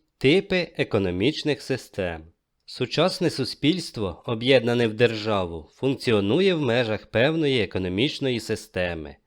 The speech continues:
Від стану економіки значною мірою залежать умови життя населення в країні, рівень соціально-економічного розвитку, її авторитет на міжнародній арені. Економічна система —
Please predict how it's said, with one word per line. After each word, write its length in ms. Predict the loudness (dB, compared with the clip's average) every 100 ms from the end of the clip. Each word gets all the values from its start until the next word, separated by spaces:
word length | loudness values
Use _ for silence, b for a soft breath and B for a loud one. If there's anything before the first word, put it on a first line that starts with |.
| _
Від 260 | -4 -2 -2
стану 420 | -4 0 2 2
економіки 760 | -2 -2 0 2 2 -2 -4 -6
значною 520 | -4 -4 0 2 2
мірою 400 | 4 2 2 0
залежать 560 | 2 2 2 0 -2
умови 360 | -2 0 0 0
життя 360 | -2 -4 0 0
населення 600 | 0 -2 -2 0 0 0
в 80 | -2
країні, 640 | -2 -2 -2 -4 -6 -12 _
рівень 400 | 0 2 2 0
соціально-економічного 1300 | -2 -4 0 2 2 0 0 -2 0 -2 -2 -4 -2
розвитку, 680 | -2 -2 -2 -4 -6 -6 -8
її 340 | -6 -4 0 2
авторитет 840 | 2 -2 -6 -4 -2 -2 -2 -8 -8
на 120 | -4
міжнародній 760 | -4 -4 -4 -2 -2 -2 -2 0
арені. 520 | 0 -2 -2 -6 -12 _ _
Економічна 560 | 2 4 4 2 0 -2
система — 600 | 0 -4 -2 0 0 -2